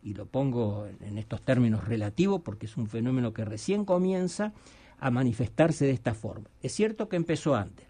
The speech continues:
a comienzos de este siglo, con algunos, eh, gobiernos locales, como la jefatura de, de gobierno de, de Macri en, en Argentina, o más específicamente en la ciudad de Buenos Aires,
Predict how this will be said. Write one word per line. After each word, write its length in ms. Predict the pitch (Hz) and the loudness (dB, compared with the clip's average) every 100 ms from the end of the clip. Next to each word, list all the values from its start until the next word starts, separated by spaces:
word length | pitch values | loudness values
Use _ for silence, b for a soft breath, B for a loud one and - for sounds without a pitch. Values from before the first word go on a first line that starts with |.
| - - | -20 -16
a 80 | - | -6
comienzos 520 | 107 127 139 - 117 | 0 4 4 2 -2
de 60 | |
este 180 | 127 170 | 2 2
siglo, 420 | 165 214 220 208 - | 4 2 4 2 2
con 200 | 110 107 | 2 4
algunos, 640 | 107 127 123 120 104 - B B B - | 2 4 6 4 2 -2 B B B -8
eh, 300 | 104 104 98 | -6 -4 -4
gobiernos 540 | 107 113 127 120 117 123 | -2 2 4 4 4 4
locales, 420 | 139 233 226 196 - - | 4 4 2 0 -4 6
como 480 | 180 170 165 117 | 6 6 4 2
la 120 | 110 104 | -2 -4
jefatura 580 | 110 123 110 127 120 | -4 -4 0 2 2
de, 340 | 110 104 98 90 B B B | 2 0 -2 -8 B B B
de 80 | 120 | -4
gobierno 680 | 117 113 127 123 120 117 104 | -2 2 4 6 4 2 -2
de, 380 | 101 101 98 92 | -2 -4 -6 -6
de 100 | 98 | -2
Macri 640 | 123 113 110 110 104 101 | 0 0 0 -2 -2 -4
en, 320 | 120 101 107 - | -6 -4 -6 -4
en 120 | 104 | -4
Argentina, 520 | 110 143 135 202 175 | -2 0 2 4 2
o 100 | 92 | 0
más 160 | 87 104 | -4 -12
específicamente 840 | - 107 113 107 104 110 113 110 | -10 -8 -6 -6 -4 0 0 0
en 40 | 101 | -2
la 60 | |
ciudad 220 | - 110 | -2 -2
de 40 | 113 | 0
Buenos 260 | 127 135 | 0 4
Aires, 240 | 208 202 | 4 4